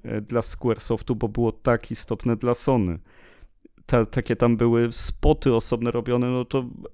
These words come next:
wersja pecetowa to w-, nic. Kompletnie. Żadnego maniaczenia J R P G-ów nie było na koniec lat dziewięćdziesiątych na pececie. To nic się takiego nie stało i tych gier nie było na pececie.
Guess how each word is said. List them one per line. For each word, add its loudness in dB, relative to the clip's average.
wersja 2
pecetowa 0
to -6
w-, -12
nic. 4
Kompletnie. 2
Żadnego 4
maniaczenia 4
J 2
R 4
P 6
G-ów -2
nie 2
było -2
na -2
koniec -2
lat 0
dziewięćdziesiątych -2
na -2
pececie. -4
To -10
nic 0
się -2
takiego -4
nie 0
stało -2
i -2
tych -4
gier 2
nie 0
było -2
na -8
pececie. -10